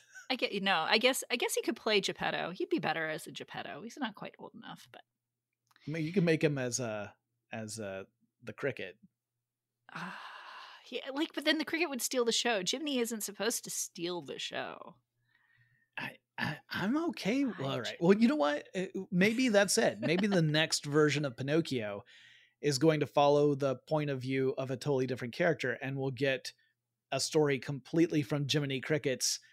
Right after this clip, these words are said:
Speaker 1: perspective, to the, from, starting from the point where he's, like,
Speaker 2: Killed?
Speaker 1: resentful of being given the burden of having to be the conscience <laughs> of this wooden boy.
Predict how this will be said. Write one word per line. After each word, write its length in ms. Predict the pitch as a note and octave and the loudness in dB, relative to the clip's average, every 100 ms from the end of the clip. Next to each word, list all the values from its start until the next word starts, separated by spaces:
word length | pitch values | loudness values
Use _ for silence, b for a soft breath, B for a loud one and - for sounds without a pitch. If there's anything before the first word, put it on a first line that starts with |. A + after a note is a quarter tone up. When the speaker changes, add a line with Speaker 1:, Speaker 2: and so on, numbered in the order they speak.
| b b | b b
Speaker 1:
perspective, 680 | - C#3+ - D#3 D3+ C#3 B2 - b | 2 2 6 4 4 0 -2 -6 b
to 100 | G3+ | 2
the, 80 | G3 - | 2 4
from, 220 | A3 G#3+ F3 - | 4 4 2 -2
starting 460 | - A#3 B3 A#3 | 0 2 4 4
from 180 | E3+ G#3 | 8 6
the 60 | E3 | 6
point 300 | - F#3+ F3+ | 4 6 8
where 140 | E3+ | 8
he's, 240 | F3 E3 | 8 6
like, 240 | D3 D3 - b b b - D3 D3 | 4 2 0 b b b -2 2 4
Speaker 2:
Killed? 340 | A#2+ E3+ B3 | 6 8 8
Speaker 1:
resentful 300 | - F3 E3 | 6 6 6
of 160 | D#3 D3 | 4 4
being 300 | D#3 D3+ D3+ | 6 4 4
given 320 | C3+ E3+ F3 | 2 4 6
the 80 | D#3+ | 4
burden 480 | C#3 D3+ D#3 D#3 D3+ | 2 4 4 6 2
of 140 | C#3+ | 0
having 320 | B2+ C#3+ C#3+ C#3+ | 0 2 2 0
to 80 | |
be 140 | C3 C#3 | 0 0
the 100 | C3 | -2
conscience 840 | - D3+ D3 D3+ D3 B2+ B2+ - - | -2 -2 0 0 0 0 -2 -2 0
<laughs> 100 | - | 8
of 180 | A3 D3 | 8 8
this 180 | D#3+ - | 4 2
wooden 540 | C3+ C3 D#3 D3+ D3 | 0 2 4 4 2
boy. 460 | C#3 C3+ B2+ A#2+ | 2 2 2 0